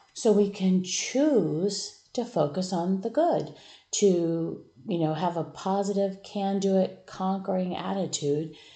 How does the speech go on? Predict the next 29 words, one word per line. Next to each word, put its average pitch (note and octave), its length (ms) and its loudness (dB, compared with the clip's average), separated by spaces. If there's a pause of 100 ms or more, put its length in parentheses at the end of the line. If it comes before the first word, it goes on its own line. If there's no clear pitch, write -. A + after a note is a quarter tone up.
(220)
to G3 100 0
get F3 360 0
through D#3+ 640 2
the D#3 180 -2
yucky, D3 380 0
the C#3 100 -4
bad, C#3+ 460 -2
the C#3+ 80 -8
stressful, D3 520 -4
the C#3+ 120 -6
distasteful, D3 760 -4
the C#3 160 -2
uncomfortable, C#3 920 -4 (420)
the E3 160 2
whatever F3 560 4
it E3+ 120 0
is E3 280 2
that D#3+ 220 -2
we E3 120 -2
don't E3 360 -2
really D#3 260 2
wanna D3 320 -2
do. C#3+ 380 0
And D3+ 180 -2
the D3 80 -2
list A3 540 0 (520)
is C#4 180 2
long A#3 640 0
'cause F#3 280 2